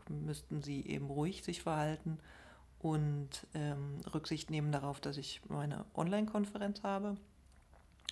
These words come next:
Und ich wusste, dass die immer Angst haben, aus Versehen auf dem Kamerabild zu landen und deswegen eine Stunde lang auf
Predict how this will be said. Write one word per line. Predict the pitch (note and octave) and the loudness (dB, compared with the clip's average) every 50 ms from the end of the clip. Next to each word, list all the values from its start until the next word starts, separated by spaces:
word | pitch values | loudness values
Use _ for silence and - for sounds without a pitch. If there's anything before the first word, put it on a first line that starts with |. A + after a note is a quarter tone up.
| - | 0
Und | - E3 D#3 D3 - | 2 2 2 4 4
ich | D#3 D3 C#3 C#3 | 2 2 4 6
wusste, | D#3+ G3 G#3+ G#3+ - - G3+ F#3+ F3+ | 8 8 8 6 4 4 4 6 6
dass | - D#3+ E3 - - - | 6 4 2 0 -4 -8
die | - C#3+ C#3+ C#3+ C#3 C#3+ D3 - - - - - - - - - - - - - - - - - - - - - - - - - - - - - - - | -4 -2 0 0 0 -2 -2 -6 -10 -18 -18 -18 -18 -18 -18 -18 -20 -20 -20 -20 -20 -20 -20 -20 -20 -20 -14 -12 -10 -10 -10 -12 -18 -20 -20 -10 -2 4
immer | C#3 F3+ A#3 D4+ B3 - | 6 10 10 12 12 12
Angst | F#3 G3+ G#3+ G#3+ - | 12 12 10 8 8
haben, | G3 F3+ E3+ D#3+ D#3+ E3 - | 12 12 12 12 12 12 10
aus | - D#3 E3+ E3+ | 10 10 8 8
Versehen | - - E3 D#3 D3+ E3 E3 E3+ F3 E3 | 8 6 6 6 8 6 8 8 8 6
auf | - - D3+ D3+ - - | 6 6 4 4 4 2
dem | - D3 C#3+ C#3+ C#3+ D3 D3 C#3+ - G#3 - | 4 4 6 6 4 2 0 -2 -2 0 6
Kamerabild | - A3 A3+ A#3 F#3+ D#3+ D3+ D3 D3+ C#3+ D3 - | 8 10 10 10 10 8 8 8 6 6 6 4
zu | - D3+ | 4 6
landen | D3 C3+ C#3 C#3 D3 D3+ - - E3+ F3 | 8 8 8 8 6 4 2 2 4 4
und | - - E3 D#3 D#3+ | 4 4 4 4 2
deswegen | D#3+ - - D#3 E3 D#3+ D#3 - | 0 0 2 4 4 4 4 4
eine | - - D#3 F#3 G#3+ | 6 8 8 10 8
Stunde | G#3+ - - F#3 F3 E3+ | 6 6 4 4 4 4
lang | D#3+ D#3 D#3 - - | 4 4 2 4 2
auf | D3 D3 - | 2 2 0